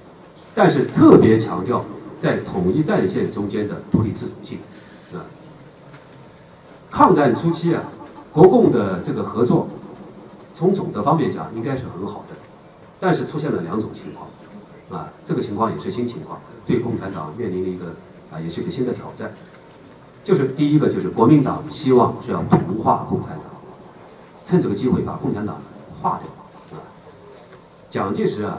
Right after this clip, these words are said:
我们看他的日记啊，他也在抗战以后，他的日记都写到，他说日本人的侵略啊，只是界限，就是皮肤上生了一些癣和疮，不足为患。真正的心头大患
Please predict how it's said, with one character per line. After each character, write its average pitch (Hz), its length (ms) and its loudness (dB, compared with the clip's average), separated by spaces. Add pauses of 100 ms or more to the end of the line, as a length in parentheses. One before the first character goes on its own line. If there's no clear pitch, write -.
我 - 80 -10
们 127 80 -2
看 156 160 -4
他 131 80 -4
的 135 80 -4
日 151 180 -4
记 98 240 -10
啊， - 40 -12 (600)
他 180 120 -2
也 123 260 -4
在 - 300 -8 (160)
抗 135 200 -2
战 110 100 -4
以 85 60 -6
后， - 180 -12 (220)
他 120 100 -8
的 123 60 -6
日 123 140 -8
记 - 180 -12
都 123 80 -4
写 120 80 -10 (120)
到， - 80 -14 (380)
他 196 80 -4
说 220 140 -2
日 285 160 2
本 - 120 0
人 87 140 -6
的 196 100 -6
侵 127 240 -4
略 120 120 -2
啊， 85 120 -8
只 - 120 -18
是 123 140 -12
界 233 340 -8
限， - 200 -20 (960)
就 226 80 -6
是 180 140 2
皮 170 300 -4
肤 247 160 -6
上 226 200 2
生 247 220 -2
了 240 60 0
一 220 40 -4
些 190 160 -6
癣 - 340 -8 (440)
和 131 180 -8
疮， 190 320 0 (720)
不 - 100 -4
足 240 300 -4
为 - 160 -6
患。 170 180 -6 (800)
真 330 400 4
正 294 160 2
的 139 100 2
心 285 360 0
头 156 260 0
大 - 300 6
患 - 200 0